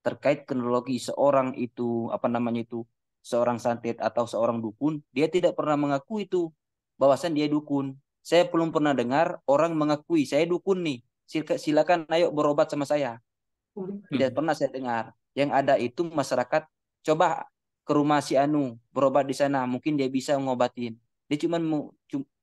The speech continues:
Speaker 1: masyarakat itu cuman mengatakan itu. Dan si dukun ini dia tidak pernah bilang, "Saya dukun, saya bisa ngobatin," ini nggak pernah.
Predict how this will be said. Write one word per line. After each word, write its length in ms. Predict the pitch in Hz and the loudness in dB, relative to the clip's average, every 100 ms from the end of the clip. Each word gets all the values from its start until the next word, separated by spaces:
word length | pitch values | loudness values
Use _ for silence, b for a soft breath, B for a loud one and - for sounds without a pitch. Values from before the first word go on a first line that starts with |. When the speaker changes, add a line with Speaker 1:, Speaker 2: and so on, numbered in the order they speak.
| _ | _
Speaker 1:
masyarakat 380 | 147 147 143 147 139 | -2 0 0 0 -2
itu 160 | 170 165 | -4 0
cuman 120 | 156 | 2
mengatakan 420 | 147 139 139 151 | 2 2 0 -2
itu. 300 | 170 - 131 127 _ _ _ _ _ | -4 -6 -8 -8 _ _ _ _ _
Dan 260 | 139 165 | 0 0
si 100 | 160 151 | -2 2
dukun 320 | 147 151 160 | 2 4 2
ini 20 | |
dia 140 | 180 180 | 2 0
tidak 220 | 175 165 | 2 0
pernah 400 | 147 160 151 143 - _ _ _ _ - | 2 2 0 0 -6 _ _ _ _ -2
bilang, 240 | 131 139 | 0 0
"Saya 160 | 127 127 | 0 0
dukun, 400 | 151 - 175 156 | -2 2 0 0
saya 160 | 139 | -4
bisa 160 | 131 139 | -4 -4
ngobatin," 340 | 127 127 160 | -2 -4 -4
ini 120 | 156 127 | -4 -2
nggak 80 | |
pernah. 320 | 131 127 113 | -2 -2 -6